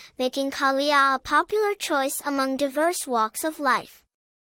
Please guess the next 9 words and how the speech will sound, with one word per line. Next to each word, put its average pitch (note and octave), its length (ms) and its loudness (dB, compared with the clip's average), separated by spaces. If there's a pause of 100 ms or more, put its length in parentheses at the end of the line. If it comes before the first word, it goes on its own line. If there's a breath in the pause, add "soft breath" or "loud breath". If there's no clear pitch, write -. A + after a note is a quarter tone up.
(400)
Although D#4 360 0
Kalia D4+ 600 2
isn't A4 260 -2
part D4+ 280 2
of C4+ 140 -6
the B3+ 60 -4
most B3+ 320 -2
popular C#4 520 0
names, A#3 500 -4